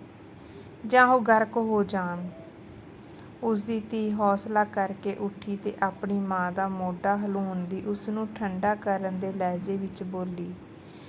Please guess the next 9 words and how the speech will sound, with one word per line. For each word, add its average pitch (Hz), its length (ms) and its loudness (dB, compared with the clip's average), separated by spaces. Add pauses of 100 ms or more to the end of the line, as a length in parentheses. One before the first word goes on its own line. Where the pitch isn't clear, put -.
(280)
"ਬੇਜੀ, 202 600 4 (320)
ਘਬਰਾਓ 208 520 6
ਨਾ, 175 240 -4 (760)
ਆਰਾਮ 233 420 8
ਨਾਲ 202 380 4
ਬੈਠ 190 420 2
ਕੇ 202 200 0
ਗੱਲ 185 440 0
ਕਰੋ। 175 360 -4